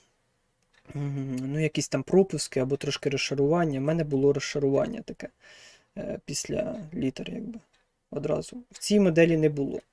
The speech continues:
Тут в мене трохи інша проблема була, але модифікаторами там не вирішиш, там потрібно тільки скидати швидкість, тому що,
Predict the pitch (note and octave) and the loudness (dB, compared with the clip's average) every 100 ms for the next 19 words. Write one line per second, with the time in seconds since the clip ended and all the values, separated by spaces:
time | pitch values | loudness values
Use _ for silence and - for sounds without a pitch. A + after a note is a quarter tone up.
0 | _ _ _ - D3 D3+ C#3+ C#3 D3 - | _ _ _ -10 0 2 4 2 -4 -2
1 | A3 C4 D#3+ - D3 C#3+ C3+ C3+ C3 - | 0 0 -2 -2 0 0 0 -2 -2 -2
2 | - C3+ D3+ D#3+ D3 C#3 C#3 D3+ D3+ - | 0 2 4 4 4 0 -6 -2 -2 0
3 | C#3+ C3+ C#3+ C#3+ D#3+ F#3+ - D3 - C3 | -2 -2 -2 0 2 0 -2 -8 -8 -8
4 | D3 D3 C#3 C3+ C#3+ - - C#3 C#3+ - | -6 -4 -4 -4 -4 -4 -6 -4 -4 -4
5 | - B3 - F3+ - D3 D3+ - - | -6 -6 -6 -8 -6 -4 -4 -6 -10